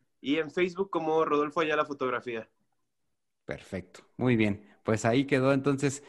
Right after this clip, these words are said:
Speaker 2: este, esta charla. Vamos ahora sí al bloque final, que es de mis favoritos siempre que platico con alguien, que en esta ocasión, eh, quisiera que ustedes compartieran con nosotros, eh, cuál sería su consejo básico, uno por persona, su consejo básico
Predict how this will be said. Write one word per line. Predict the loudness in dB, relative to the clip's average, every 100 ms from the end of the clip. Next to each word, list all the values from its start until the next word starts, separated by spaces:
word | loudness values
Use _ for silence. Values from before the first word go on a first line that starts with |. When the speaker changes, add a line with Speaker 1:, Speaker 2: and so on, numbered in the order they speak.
| -20 -8
Speaker 2:
este, | 0 0 0 0 0 0
esta | -2 -2 0
charla. | 2 4 4
Vamos | 4 2 2
ahora | 2 2
sí | 0 0
al | 2
bloque | 2 2 2
final, | 0 2 2 2
que | 0 0 2
es | 2
de | 2 2 2 -2 -12 -6
mis | -2
favoritos | 0 2 2 2 2
siempre | 0 0
que | -2
platico | 0 0 -2 -2
con | 0 2
alguien, | 4 4 2 0 -18 -20 -2
que | 4 6 6 4 2
en | 2
esta | 2 2
ocasión, | -2 0 4 4 4 -2 -20 _
eh, | -2 2 2 0 -4
quisiera | -6 0 0
que | 0
ustedes | -2 -2
compartieran | -2 0 0 0 0
con | 0 0
nosotros, | 0 0 -2 0 -2 -2 -8
eh, | -4 -2 -2
cuál | -2 -2
sería | -2 -2
su | -4 -4
consejo | -4 -2 -2 0 -2
básico, | -2 -4 -6 -4 -4
uno | 0 2 2
por | -2 -6
persona, | -6 -6 -4 0 0 0 -4 -16 -20 _
su | -4
consejo | -2 0 0 2
básico | 0 0 -4 -6 -2 -2